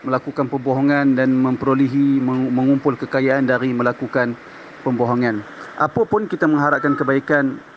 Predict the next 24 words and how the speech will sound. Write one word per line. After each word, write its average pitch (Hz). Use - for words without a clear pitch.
dari 123
sedekah 135
yang 123
puan 123
kurniakan 143
dan 123
hadis 143
ini 139
membuktikan 127
insya-Allah 131
dengan 127
niat 135
yang 131
ikhlas 131
walaupun 127
sedekah 123
itu 123
kita, 123
kita 123
salurkan 127
kepada 123
pihak 127
yang 120
tersilap, -